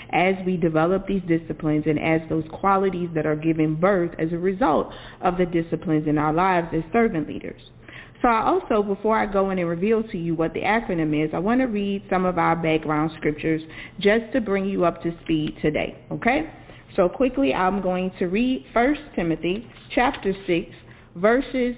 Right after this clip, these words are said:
eleven through twelve. It says, "But as for you, O man of God, flee from all these things. Aim at and pursue righteousness, right standing with God, and true godness,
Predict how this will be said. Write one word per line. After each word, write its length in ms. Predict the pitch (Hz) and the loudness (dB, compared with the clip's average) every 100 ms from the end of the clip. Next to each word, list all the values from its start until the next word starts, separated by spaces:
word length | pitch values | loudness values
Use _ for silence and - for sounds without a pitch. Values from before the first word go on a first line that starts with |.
| - | -4
eleven 600 | 202 202 185 180 185 190 - - | 0 2 2 0 -2 -4 -8 -6
through 380 | 165 165 170 - - | 0 2 0 -4 -2
twelve. 380 | 208 196 262 320 - - - - - - - - | 2 2 2 -4 -8 -20 -20 -20 -20 -20 -16 0
It 180 | 175 170 | 0 2
says, 400 | 202 208 262 262 - - - | 2 2 0 -2 -18 -20 -8
"But 140 | 185 185 | 0 2
as 220 | 214 254 - - | 2 0 -4 -2
for 100 | 262 | -2
you, 420 | 190 160 170 - - - | 2 0 0 -6 -8 -2
O 100 | 170 | 0
man 240 | 170 180 | 2 2
of 160 | 202 185 | 0 2
God, 420 | 139 110 - - - - - - | 0 0 -4 -10 -20 -20 -20 -6
flee 260 | - 262 269 - | 2 4 4 2
from 160 | 196 | 0
all 240 | 175 180 180 | 2 2 2
these 260 | 175 175 - | 0 -4 -4
things. 360 | 165 147 - - - - - - - - | 0 0 -2 -12 -18 -20 -20 -20 -12 0
Aim 380 | 220 262 233 170 - | 2 4 2 -2 -6
at 260 | 139 - - - - | -8 -8 -18 -18 -6
and 300 | 202 196 202 | 0 0 0
pursue 720 | 196 165 - - 240 156 156 - - - | -2 -4 -4 -2 0 0 -4 -12 -20 -10
righteousness, 800 | 160 175 180 - 156 - 87 - - - - - - | 0 2 2 -2 -6 -4 -8 -8 -14 -20 -20 -12 0
right 360 | 160 196 220 - | 2 2 0 -4
standing 440 | - 190 175 165 160 | -2 0 0 0 -2
with 180 | 160 165 | -4 0
God, 400 | 156 151 165 - | 0 2 -2 -2
and 180 | 160 156 - | 0 0 0
true 120 | 196 | -4
godness, 560 | 175 160 156 - - | 0 0 0 -4 -10